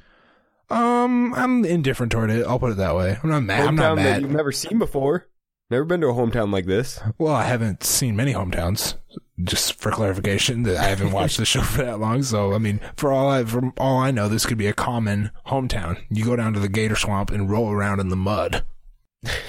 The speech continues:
Speaker 2: The closest thing I saw was when Chris Soules was <laughs> there for his hometown. In
Speaker 1: Oh, in
Speaker 2: Iowa.
Speaker 1: Arlington, yeah, in Iowa.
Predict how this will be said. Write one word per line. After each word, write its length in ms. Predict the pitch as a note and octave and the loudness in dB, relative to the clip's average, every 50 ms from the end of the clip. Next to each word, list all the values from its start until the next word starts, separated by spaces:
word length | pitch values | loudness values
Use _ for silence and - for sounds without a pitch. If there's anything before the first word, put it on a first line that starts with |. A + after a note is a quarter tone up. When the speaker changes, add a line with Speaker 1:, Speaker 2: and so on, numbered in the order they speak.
| - - | -8 -6
Speaker 2:
The 320 | - C3 C3+ - D3 D3+ - - | -4 -4 -4 -4 -6 -6 -4 -2
closest 340 | - D3 D#3+ G#3 D4 F#3 D3 | -2 0 0 0 -2 -2 0
thing 200 | D#3+ F#3 E3 D3 | 0 0 2 2
I 100 | D3 - | 0 0
saw 240 | - - A2 F#2+ F#2+ | -2 -2 -2 -2 -2
was 260 | F#2+ F#2+ G2 G#2+ A#2 | -2 -2 -4 -4 -4
when 220 | A#2 G#2+ G#2+ G#2 | -4 -2 -4 -4
Chris 260 | G2 - C3 C3+ C3+ | -2 -2 -2 -2 -2
Soules 320 | - - B2+ B2 D3 D3 A2 G2 | -2 -2 0 0 0 0 0 -2
was 260 | F2+ E2+ D#2 D2 D2 - _ - | -2 -2 -4 -8 -12 -16 _ -10
<laughs> 920 | - C3 C#3 - - - - - - - - - - - - - - - | -8 -8 -8 -10 -12 -14 -14 -14 -14 -16 -18 -18 -18 -16 -18 -18 -16 -12
there 280 | - G#2+ G#2 G#2+ G#2+ G#2 | -6 -2 0 0 0 0
for 160 | - A2 G2+ | 0 0 0
his 160 | A#2 B2+ - | 0 -2 -2
hometown. 540 | G#2 D#2 D#2 D#2+ - - - - - - B2+ - - - - - - - | -4 -6 -6 -6 -8 -8 -8 -8 -10 -10 -14 -16 -16 -16 -18 -20 -20 -8
In 100 | - - - | -2 0 0
Speaker 1:
Oh, 80 | C3+ | 2
in 0 | |
Speaker 2:
Iowa. 180 | A2 G2 G#2 G#2 F#2+ | 2 2 2 2 2
Speaker 1:
Arlington, 400 | G2 G2 F#2+ F#2 - A2 G2 - - G2 | 2 2 0 0 -2 -2 -4 -4 -4 -4
yeah, 260 | A2 A2+ C3+ C3 F#2 | -4 -2 -2 0 0
in 80 | F#2+ F#2+ | 0 0
Iowa. 400 | F#2 A2+ B2+ G2+ E2 - - - | 0 0 0 -2 -2 -4 -6 -8